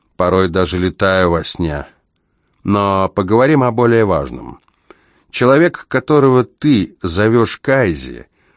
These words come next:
межзвездный финансист и владелец огромного состояния, и он подозревается в Резкий стук в дверь заставил его оборвать фразу.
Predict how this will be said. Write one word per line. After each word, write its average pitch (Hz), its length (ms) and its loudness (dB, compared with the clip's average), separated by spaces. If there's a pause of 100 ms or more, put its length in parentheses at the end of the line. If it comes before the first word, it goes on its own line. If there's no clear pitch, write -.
(300)
межзвездный 123 720 2
финансист 123 720 0
и 120 40 -4
владелец 113 640 -2
огромного 123 640 0
состояния, 90 960 -2 (580)
и 87 440 -4 (100)
он 165 300 2
подозревается 113 1400 0
в 98 380 0 (640)
Резкий 87 460 -4
стук 82 340 -8
в 78 100 -12
дверь 90 360 -2
заставил 98 580 -2
его 92 240 0
оборвать 90 420 0
фразу. 76 520 -4